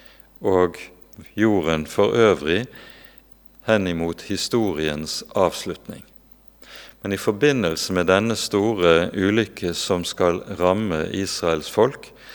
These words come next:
skal altså Israels k-, omvendelse komme til å skje. Dette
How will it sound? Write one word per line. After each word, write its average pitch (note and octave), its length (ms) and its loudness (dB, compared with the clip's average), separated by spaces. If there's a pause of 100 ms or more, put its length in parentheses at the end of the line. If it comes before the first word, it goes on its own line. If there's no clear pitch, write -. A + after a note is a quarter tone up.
(160)
skal G2 300 -2
altså G2+ 380 0
Israels E2 720 -4
k-, - 220 -12 (420)
omvendelse F2 840 0 (100)
komme F2 320 0
til D#2 480 -4
å F2 160 -10
skje. - 240 -8 (2000)
Dette B2 680 6